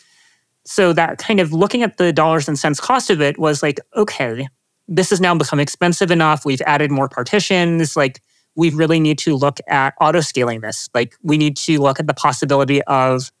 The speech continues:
running multiple partitions of work on the same pod so that we can scale in and out the number of pods rather than fix the number of pods equals number of partitions." So it was really, really gratifying to make that change, to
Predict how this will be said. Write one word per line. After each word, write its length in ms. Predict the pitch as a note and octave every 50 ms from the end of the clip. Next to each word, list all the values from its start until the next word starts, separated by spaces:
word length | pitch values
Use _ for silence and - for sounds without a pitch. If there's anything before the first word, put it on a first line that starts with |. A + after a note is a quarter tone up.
| _
running 320 | - D3+ D#3+ D#3 D#3+ D#3 D3+
multiple 300 | C#3+ C3 - - D3 C3+
partitions 420 | - D3 C3+ A#2 - C#3+ B2+ -
of 80 | C3+ B2+
work 200 | C#3+ C3+ A#2+ -
on 60 | C#3+
the 80 | B2+ A2+
same 340 | - C#3 A#2+ A#2+ B2 B2 - _ _ _ _ _ _ _
pod 440 | - - B3 A3+ G#3+ G3 F#3 F3+ F3
so 120 | - - D#3
that 60 | -
we 80 | D3
can 140 | - - C3+
scale 420 | - - - - E3 D3+ C#3+ D3 -
in 120 | - D#3+ D3+
and 120 | D3 C#3+
out 180 | C3+ C#3 - -
the 80 | C#3
number 180 | C3+ B2+ B2 B2+
of 80 | B2 B2
pods 420 | - - G#3+ F#3 D#3 D3 B2+ C3+
rather 280 | D3 C3+ C#3 C3+ C#3 C3
than 160 | C3+ B2+ -
fix 340 | - - - E3 - - -
the 120 | D#3 C#3+
number 300 | C#3 C#3 C#3 C3+ C#3 B2+
of 80 | B2+ -
pods 320 | - - C#3 C3 C3 B2
equals 280 | B2+ - C3 B2 - -
number 180 | B2 A#2 A#2+
of 80 | A2+ -
partitions." 640 | - C3 - G3+ F#3+ - - G#2+ G#2+ - - - _ _ _ _ _ _ _ _ _ _ _ _ _
So 160 | - - G#3+
it 20 | G3+
was 140 | F#3+ F3
really, 220 | G3 A#3+ B3+ C#4+ B3+
really 260 | A3+ G#3+ G3 F#3+ E3+
gratifying 760 | D3+ D#3 D3+ E3 F#3+ E3+ - - D#3 D#3 D3 D3 C#3 C#3+ C#3+
to 560 | - - E3 D3+ C#3+ C#3+ C3+ C3+ C3+ C3 - _ _ _ _ _ _ _ _ _ _ - _ -
make 180 | F#3 F#3+ - -
that 140 | F#3+ F3+ -
change, 600 | - F#3 E3+ D#3+ D#3+ D#3 D#3 D#3+ D#3+ - - -
to 560 | - - E3 D3 C#3+ C#3+ C#3+ C#3+ C#3+ C#3